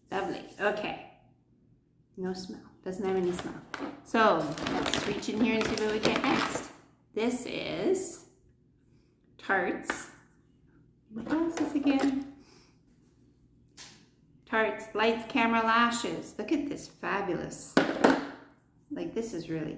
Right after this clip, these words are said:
cool. It's got kind of a leather, a leather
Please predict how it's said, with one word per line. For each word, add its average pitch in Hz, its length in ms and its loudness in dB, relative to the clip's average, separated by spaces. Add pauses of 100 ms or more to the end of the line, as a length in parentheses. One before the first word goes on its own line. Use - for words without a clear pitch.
(120)
cool. 160 280 -4
It's 156 160 -12
got - 280 -18
kind 170 140 -6
of 156 160 -4
a - 20 -8
leather, 156 480 -6 (1700)
a 170 60 -8
leather 156 480 -4